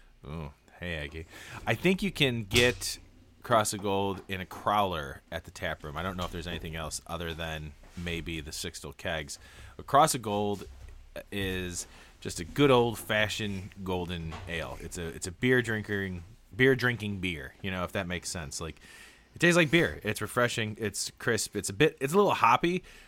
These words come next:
I wouldn't necessarily, um, suggest it to new craft beer drinkers,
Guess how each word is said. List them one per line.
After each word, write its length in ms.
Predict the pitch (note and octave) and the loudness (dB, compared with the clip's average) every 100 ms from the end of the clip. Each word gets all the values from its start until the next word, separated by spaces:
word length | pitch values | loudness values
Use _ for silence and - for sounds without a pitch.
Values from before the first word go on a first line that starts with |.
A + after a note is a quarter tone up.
| - | -8
I 120 | G2+ | -2
wouldn't 260 | A2+ B2+ A#2+ | 4 4 4
necessarily, 960 | A#2+ A2 A#2 A2 G#2+ G#2+ G#2 G2 F#2 - | 0 2 2 4 4 4 4 2 -2 -2
um, 540 | F#2+ F#2 F2 F2 D#2+ - _ _ _ _ _ _ _ _ | 0 2 0 -4 -10 -12 _ _ _ _ _ _ _ _
suggest 640 | - - G#2 F#2 A#2+ A2+ - | -4 -2 -2 0 2 2 -2
it 200 | A2+ - | -4 -4
to 600 | - A#2+ A2 G#2 G2+ F#2+ | -6 -2 -2 0 -2 -4
new 240 | F#2 A2+ B2 | -4 -4 -4
craft 420 | - C3+ B2+ - | 0 0 0 0
beer 200 | C3+ C3 | 0 0
drinkers, 720 | C3 C3 C3 C3 C3 B2+ | -4 -6 -2 -2 -2 -4